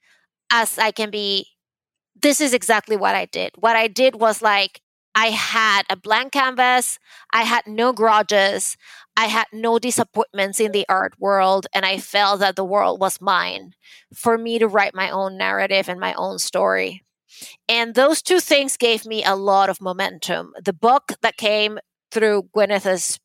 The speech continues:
newsletter and also working with Buff for many, many, many, many, many years, actually. That was the beginning of a very, very long relationship with him. It was public because him and I went to Art Basel many times together.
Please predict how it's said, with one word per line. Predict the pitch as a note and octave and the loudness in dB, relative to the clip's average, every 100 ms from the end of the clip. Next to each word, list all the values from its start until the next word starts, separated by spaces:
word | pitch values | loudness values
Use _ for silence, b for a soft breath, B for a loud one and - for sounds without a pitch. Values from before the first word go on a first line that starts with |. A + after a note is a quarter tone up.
| _ | _
newsletter | G#3+ A3+ G3+ G3+ G3+ F#3+ - | 0 2 4 2 4 2 0
and | G3+ G3+ | -6 -2
also | G#3 G#3 - G3+ | -2 -2 0 -2
working | F#3+ G3+ A3 G3+ | 0 -4 -6 -8
with | F#3 | -2
Buff | F#3+ F#3+ F#3 | 2 2 0
for | - - G3 F3 | -12 -10 -4 -4
many, | F3 F#3 F#3 | -4 -8 -4
many, | F#3 F#3 | -6 -4
many, | F#3+ F#3 | -6 -4
many, | A3+ A#3 G3+ | -4 -4 -4
many | G3 F#3 | -6 -6
years, | F3 E3+ - | -6 -8 -10
actually. | - E3+ E3+ | -10 -8 -4
That | F#3 G3 | -2 0
was | G#3 | -2
the | G#3 | -2
beginning | G#3 F#3+ G3 | -6 -8 -8
of | F#3+ | -10
a | F3 | -8
very, | F#3 F#3+ | -2 -2
very | F#3+ F#3 F#3 | -2 -4 -4
long | - F#3 | -6 -6
relationship | F#3 E3+ E3 E3+ - | -10 -8 -6 -6 -6
with | - F#3 F#3 | -10 -6 -4
him. | G3 F#3+ F3+ _ _ _ _ - | -4 -8 _ _ _ _ _ 0
It | A3+ | 0
was | A3+ | 2
public | D#4+ E4 C#4+ C#4+ - | 2 2 2 0 0
because | A3 G#3 - | -2 -2 -4
him | G3+ A3 | -4 -2
and | A3 | 0
I | G#3 | 0
went | G3+ G3 F#3+ | 0 -4 -6
to | - G#3 | -8 0
Art | G3+ G#3 | 0 2
Basel | G3 F#3+ F#3 G3 G3 | 0 0 0 -2 -2
many | G#3 G#3 | -6 -2
times | G#3 G3+ G3 - | -2 -2 -6 -10
together. | - F#3+ F#3+ G3 G2 G2 | -6 0 0 0 -2 -4